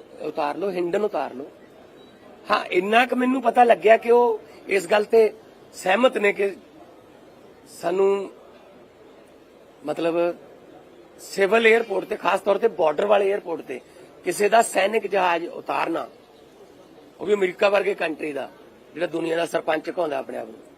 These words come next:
ਤਾਂ ਇਹ ਗਲਤ ਹੈ। ਇਹ ਤੁਹਾਡੇ ਦੇਸ਼ ਦੀ ਸੁਰੱਖਿਆ ਨੂੰ ਖਤਰਾ ਹੋ ਸਕਦਾ ਹੈ। ਚਲੋ, ਸਾਡੇ ਤਾਂ ਜਵਾਕ ਨੇ ਜੀ, ਮੈਂ ਤਾਂ ਉਹਨਾਂ ਨੂੰ ਸਾਂਭ ਲੂੰਗਾ, ਕੋਈ ਨਹੀਂ, ਹੈ ਨਾ?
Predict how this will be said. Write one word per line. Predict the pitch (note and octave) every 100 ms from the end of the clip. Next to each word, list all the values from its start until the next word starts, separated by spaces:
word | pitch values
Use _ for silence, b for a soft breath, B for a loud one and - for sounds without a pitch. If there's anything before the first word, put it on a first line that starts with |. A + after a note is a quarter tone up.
| - - - - - -
ਤਾਂ | E3+
ਇਹ | F#3
ਗਲਤ | E3 F3+ F3+
ਹੈ। | C#3+ F#3
ਇਹ | G#3+
ਤੁਹਾਡੇ | G#3 F3 F3+
ਦੇਸ਼ | E3+ D#3+
ਦੀ | E3+ F3 - - - - - -
ਸੁਰੱਖਿਆ | - D#3+ - - E3+
ਨੂੰ | E3+ G3+
ਖਤਰਾ | F3+ C#3 A#2
ਹੋ | G2+ A2
ਸਕਦਾ | C#3+ F3
ਹੈ। | - - - - - - - - - - -
ਚਲੋ, | F3+ F#3+
ਸਾਡੇ | F#3+ F#3+
ਤਾਂ | A3
ਜਵਾਕ | G3 G3+ G3+ F#3
ਨੇ | D#3+
ਜੀ, | D#3
ਮੈਂ | E3+ E3+
ਤਾਂ | F#3
ਉਹਨਾਂ | F#3
ਨੂੰ | F#3+
ਸਾਂਭ | F3+ E3 E3
ਲੂੰਗਾ, | E3 B2+
ਕੋਈ | - A2
ਨਹੀਂ, | - - - - - - - - - -
ਹੈ | C#3
ਨਾ? | E3